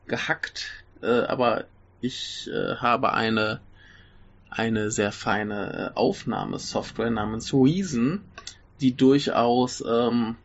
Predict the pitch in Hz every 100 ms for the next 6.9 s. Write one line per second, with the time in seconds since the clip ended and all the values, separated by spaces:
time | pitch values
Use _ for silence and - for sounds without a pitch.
0 | - - - 139 117 127 131 - 113 -
1 | 107 107 - - 113 107 104 110 117 113
2 | 98 104 107 107 - - 117 113 - -
3 | 117 117 - - - - - - - -
4 | 107 110 110 110 - - 117 113 110 107
5 | 120 - - - - _ - 120 - -
6 | - - - - 92 92 - -